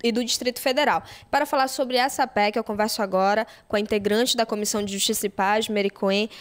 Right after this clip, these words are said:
Advogada, obrigada por conversar conosco. Primeiro, explique pra gente o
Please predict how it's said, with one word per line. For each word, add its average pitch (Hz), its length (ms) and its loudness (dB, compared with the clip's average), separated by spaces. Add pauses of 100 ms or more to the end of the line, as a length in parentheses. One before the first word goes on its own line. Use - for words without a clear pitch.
(160)
Advogada, 208 480 0
obrigada 220 480 0
por 240 160 -4
conversar 208 520 -4
conosco. 196 560 -4 (240)
Primeiro, 285 420 2
explique - 320 -4
pra 294 160 0
gente 277 320 -2
o 277 40 -10